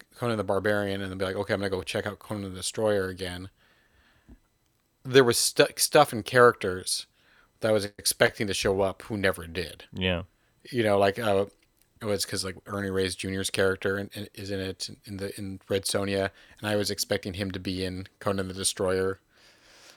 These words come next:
Speaker 1: and, and then, and then I kinda, like, figured out, like, "Oh, these are two different movies."
Speaker 2: Hey, where's my Ernie Reyes Junior? It's missing.
Speaker 1: Yeah. Well, I mean, it doesn't, it doesn't help that, like, they're essentially the same type of story,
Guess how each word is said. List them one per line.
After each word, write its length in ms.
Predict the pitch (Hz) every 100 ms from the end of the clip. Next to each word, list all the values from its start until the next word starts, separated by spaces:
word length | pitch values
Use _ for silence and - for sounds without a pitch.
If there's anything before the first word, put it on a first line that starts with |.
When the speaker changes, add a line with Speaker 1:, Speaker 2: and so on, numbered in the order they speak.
| _
Speaker 1:
and, 220 | 120 104
and 140 | 101 104
then, 280 | 110 104 - _ _
and 160 | 107 101
then 140 | 101
I 120 | 92
kinda, 260 | 92 110 92
like, 160 | 87 -
figured 260 | - 87
out, 120 | 87
like, 120 | 85 85
"Oh, 160 | 98 87
these 180 | 87
are 60 | 90
two 220 | - -
different 340 | 87 85 85 87
movies." 440 | 85 - - -
Speaker 2:
Hey, 140 | 185
where's 340 | 165 165 170 -
my 160 | 151
Ernie 300 | 139 151 165
Reyes 320 | 147 156 156 -
Junior? 440 | 165 175 131 78 - -
It's 220 | - - 160
missing. 320 | 180 - 87
Speaker 1:
Yeah. 120 | 92 - - _ - - -
Well, 140 | 208 170
I 60 |
mean, 160 | 156 160
it 80 | 139
doesn't, 340 | 156 135 -
it 140 | 151
doesn't 240 | 147 165 127
help 320 | 104 131 -
that, 100 | 113
like, 240 | 101 98
they're 140 | - 101
essentially 360 | - 110 -
the 80 | 104
same 280 | - 110 101
type 260 | 113 104 98
of 80 |
story, 580 | - 117 107 104 98 95